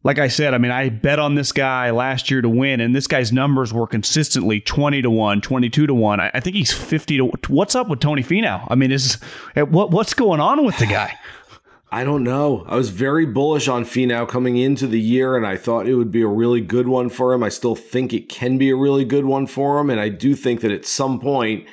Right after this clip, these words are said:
Speaker 2: we're gonna wanna jump on Tony Finau when he's fifty to one and he's gonna win
Speaker 1: I know.
Speaker 2: something else, and we're gonna be, uh, getting a, a nice payoff on that,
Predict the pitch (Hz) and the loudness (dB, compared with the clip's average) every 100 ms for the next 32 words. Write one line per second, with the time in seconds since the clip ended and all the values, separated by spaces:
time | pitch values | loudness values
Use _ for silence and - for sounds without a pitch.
0 | - - 107 139 131 117 123 110 131 123 | -20 -6 -2 0 2 0 0 -2 -2 -2
1 | 123 113 131 127 117 117 135 120 107 110 | -2 -2 -2 0 -2 0 0 0 0 -2
2 | 107 - 143 131 117 113 127 127 117 104 | -2 -4 -4 0 2 2 2 2 0 -4
3 | - - 110 123 117 127 104 131 147 - | -10 -6 -2 -2 0 -2 0 0 0 2
4 | 113 156 170 123 120 - 110 101 110 117 | 2 4 2 0 -2 -2 -2 0 0 -2
5 | 107 113 113 101 - - - 101 110 107 | -2 0 0 -2 -8 -20 -10 -4 0 0
6 | 110 87 - - - - - 127 110 113 | -2 -6 -12 -20 -20 -10 -4 -2 -2 -4
7 | 101 - 117 120 123 120 - 139 139 107 | -4 -10 -8 -4 -2 -2 -2 0 2 0
8 | - 104 110 98 - | -2 -2 -2 -4 -8